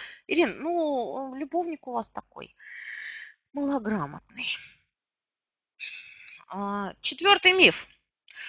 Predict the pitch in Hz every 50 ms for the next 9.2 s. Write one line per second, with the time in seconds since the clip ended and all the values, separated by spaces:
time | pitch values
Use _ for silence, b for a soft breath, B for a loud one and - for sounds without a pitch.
0 | B B B B _ - 240 254 - 359 339 - - 294 285 262 233 302 330 349
1 | 339 311 294 - - 277 - - - 403 392 277 254 269 - - 262 - - -
2 | 320 320 320 294 285 - 254 269 277 - 240 247 - 302 285 - 285 - 262 254
3 | 262 - 269 240 240 208 220 - 240 - - 277 320 403 440 415 440 427 - -
4 | 392 - 403 392 381 359 370 370 370 - - - _ _ _ _ _ _ _ _
5 | _ _ _ _ _ _ - _ B B B B B B B B B B B B
6 | B B B B _ _ _ _ _ _ _ - - - - 285 311 302 294 269
7 | 220 - - 208 262 330 339 339 - - - 254 165 190 233 254 254 254 247 226
8 | - - 277 262 349 339 339 320 302 302 - - 285 294 - - 339 370 381 392
9 | 392 403 -